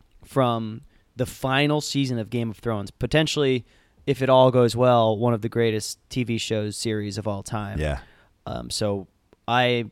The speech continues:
Speaker 1: could not be more excited. I, I, it's great because very rarely do you get that excitement where I'm gonna have something really great to do with, with random people or friends for, for at least a month, maybe two,
Speaker 2: Yeah.
Speaker 1: however long it lasts.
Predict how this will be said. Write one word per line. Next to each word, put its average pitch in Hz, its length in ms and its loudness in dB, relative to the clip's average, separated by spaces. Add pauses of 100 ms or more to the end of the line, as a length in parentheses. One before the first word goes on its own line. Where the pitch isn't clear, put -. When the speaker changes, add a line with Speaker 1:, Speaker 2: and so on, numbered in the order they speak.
(120)
Speaker 1:
could 151 140 -2
not 156 140 4
be 120 80 -6
more 110 180 -2
excited. 107 480 -8
I, 107 180 -10 (140)
I, 110 140 -8 (640)
it's 143 200 -2
great 147 280 4
because 147 300 -4
very 135 480 2
rarely 127 380 0
do 123 120 -4
you 123 60 2
get 117 240 -2
that 117 260 -4
excitement 117 580 -4
where 104 440 -2 (640)
I'm 127 120 0
gonna 127 180 0
have 123 180 0
something 113 500 -2
really 131 320 2
great 123 300 -2
to 127 100 -6
do 113 240 0
with, 123 240 -2 (100)
with 120 300 -2 (260)
random 120 380 0
people 120 320 -2 (160)
or 113 160 2
friends 113 640 -4 (640)
for, 110 240 0
for 104 300 -2 (280)
at - 140 -4
least 127 220 0
a - 20 -2
month, 110 320 -2
maybe 113 220 0
two, 113 140 -2
Speaker 2:
Yeah. 107 80 2
Speaker 1:
however 107 180 0
long 107 180 0
it 98 100 -6
lasts. 107 480 -6